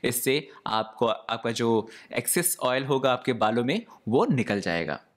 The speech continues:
दोस्तों, इसको आप हफ्ते में कम से कम दो बार ज़रूर करिए और मात्र तीन बार के इस्तेमाल करने के बाद आप खुद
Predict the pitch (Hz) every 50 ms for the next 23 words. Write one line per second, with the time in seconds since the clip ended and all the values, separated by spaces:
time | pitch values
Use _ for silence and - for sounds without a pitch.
0 | _ _ _ _ _ _ - 120 110 170 196 190 - 240 214 - - 170 165 -
1 | 170 208 214 - - 139 147 156 170 165 - - - - - - - - 196 196
2 | 175 185 196 190 - - 151 151 165 165 - - 180 170 - 175 175 170 151 120
3 | 120 135 147 156 143 143 139 143 160 165 139 117 110 - - 127 127 139 143 139
4 | - - 110 110 104 95 92 95 - - _ _ - - - _ - - - -
5 | 170 208 208 190 - - - - - - 131 135 143 147 170 202 214 - 226 208
6 | 202 - _ - 190 202 233 226 202 170 170 170 175 175 175 - 202 202 - -
7 | 135 - - - 175 160 156 147 151 165 175 165 - - 135 135 147 165 160 -
8 | 160 143 127 113 - 117 123 139 175 196 - - - - 131 147 - - - -
9 | - - 226 202